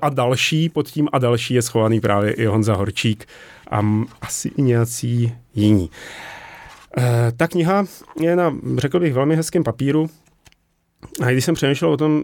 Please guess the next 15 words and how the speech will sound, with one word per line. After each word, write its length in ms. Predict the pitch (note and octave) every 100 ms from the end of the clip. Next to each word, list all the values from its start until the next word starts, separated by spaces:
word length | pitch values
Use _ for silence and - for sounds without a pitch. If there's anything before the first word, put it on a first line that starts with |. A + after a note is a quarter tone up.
| C3+
o 40 | A#2
čem 140 | C#3+
si 80 | D3
tady 100 | D3
budeme 200 | D3 D#3+
povídat, 360 | C#3 C3 C3 B2+
protože 260 | B2 B2+
já 100 | C3+
hrozně 320 | B2 B2+ C3 C#3
nerad, 260 | C3 C3+ C3 B2+
eh, 340 | B2+ C3 C3 - - - -
jsem 180 | C3 A#2
v 20 |
té 120 | D3
pozici, 540 | C3 B2+ B2+ C3+ C3+